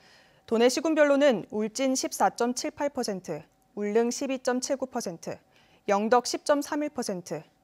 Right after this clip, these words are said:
경주 팔점팔오 퍼센트, 포항 남구 팔점팔일 퍼센트,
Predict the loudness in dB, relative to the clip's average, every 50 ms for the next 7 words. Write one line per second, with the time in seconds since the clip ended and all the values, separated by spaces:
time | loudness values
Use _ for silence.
0 | _ -8 -8 -6 -4 -6 -2 0 0 0 0 0 -4 -4 -2 -2 -2 -2 -2 -2
1 | -2 -4 -4 -4 -6 -8 -8 -10 -10 -8 -6 -6 -6 -8 _ _ _ -20 -20 _
2 | _ _ _ _ 2 4 4 4 4 4 2 2 2 0 0 0 0 2 0 -2
3 | -2 0 -2 -2 -2 -2 -4 -4 -4 -4 -6 -6 -6 -8 -6 -6 -6 -6